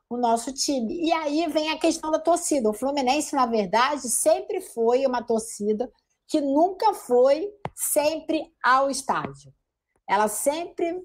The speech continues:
vai de acordo com o seu time. Ela sempre caminha de acordo com a vitó-, a vitória do tricolor. Então, é normal isso daí, não, não tô vendo nada tão diferente. Desculpa ali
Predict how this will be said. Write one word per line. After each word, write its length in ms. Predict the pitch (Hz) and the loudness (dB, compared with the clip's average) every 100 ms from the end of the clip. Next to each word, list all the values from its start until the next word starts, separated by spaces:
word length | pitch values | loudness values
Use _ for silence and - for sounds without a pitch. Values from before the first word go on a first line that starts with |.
| _ | _
vai 440 | 185 233 240 277 254 | -2 2 2 2 0
de 100 | 269 | 0
acordo 540 | 254 - 247 254 254 | 0 2 2 2 -2
com 80 | 247 | -8
o 40 | |
seu 240 | 233 247 240 | -2 -2 -2
time. 380 | - 170 139 131 _ _ - | -8 -10 -12 -18 _ _ -4
Ela 200 | 175 180 | 0 0
sempre 680 | - - 240 277 302 302 294 | -2 0 0 0 -4 -4 -4
caminha 680 | - 247 208 202 226 240 247 | 0 0 -2 -4 -2 -2 0
de 120 | 233 | 0
acordo 640 | 214 - 208 226 220 220 _ - - _ | -2 -2 0 2 0 -8 _ -16 -16 _
com 400 | 208 214 220 196 - | -6 -4 -4 -6 -2
a 100 | 196 | -2
vitó-, 640 | 202 202 208 208 208 - - _ _ _ - | -2 -2 2 4 4 2 -8 _ _ _ -8
a 100 | 202 | -8
vitória 680 | 202 202 208 208 208 196 - _ _ 202 | -8 -2 2 2 2 -2 -8 _ _ -12
do 80 | |
tricolor. 640 | 202 208 202 233 190 143 - _ - | -4 -4 0 2 2 0 -10 _ -10
Então, 480 | 208 - 233 226 | -8 -4 -2 0
é 60 | 226 | 0
normal 680 | 226 247 214 180 196 311 - _ _ - | 0 0 0 2 2 0 -10 _ _ -16
isso 220 | 185 202 | -12 -2
daí, 300 | 185 170 196 | -2 0 -2
não, 260 | 220 208 202 | -2 -4 -6
não 220 | 190 190 | -8 -4
tô 140 | 214 | -4
vendo 260 | 190 202 202 | -2 -4 -2
nada 280 | 185 208 208 | 0 0 0
tão 240 | 208 196 | -4 -8
diferente. 680 | 190 - 196 175 190 214 202 | -8 -4 -2 -2 -2 -6 -8
Desculpa 420 | 202 - 208 214 | -8 -6 -2 0
ali 280 | 196 190 | 0 -2